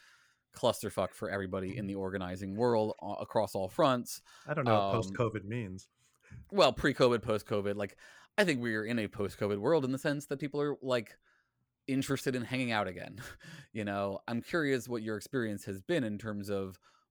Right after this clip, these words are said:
Speaker 1: are you seeing attendance fatigue for online activities?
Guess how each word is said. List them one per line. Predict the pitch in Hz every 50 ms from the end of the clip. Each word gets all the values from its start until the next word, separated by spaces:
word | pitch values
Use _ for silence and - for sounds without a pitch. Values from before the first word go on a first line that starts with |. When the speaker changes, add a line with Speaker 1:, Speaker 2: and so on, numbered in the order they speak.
| _ -
Speaker 1:
are | 117 117 117 113
you | 110 110 107 104
seeing | - - - - 113 107 107 104 104 101 101 101 98 101 98 95 - _ _ _ _ _ _ _ -
attendance | 120 - - - 127 113 107 110 107 98 -
fatigue | - 110 - - - - 117 113 110 107 104 98
for | - - - -
online | 107 104 107 107 107 104 107 107 104
activities? | 98 98 - - 139 127 131 139 135 135 139 139 131